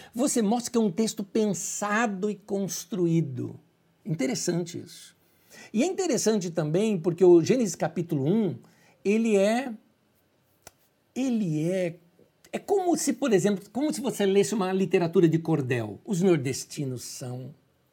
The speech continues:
clássicos nisso. A literatura de cordel,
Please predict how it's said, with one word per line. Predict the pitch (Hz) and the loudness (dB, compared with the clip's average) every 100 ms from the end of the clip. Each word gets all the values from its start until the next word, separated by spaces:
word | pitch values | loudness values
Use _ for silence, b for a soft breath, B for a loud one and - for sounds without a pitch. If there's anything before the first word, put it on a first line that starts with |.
| _ | _
clássicos | 160 143 117 - - 120 117 | -6 -6 -6 -12 -14 -14 -14
nisso. | 117 - - B B B B | -16 -18 -20 B B B B
A | 202 | 0
literatura | 214 233 208 254 208 | 2 2 2 0 -2
de | 190 | -2
cordel, | 170 139 175 190 | -2 2 2 2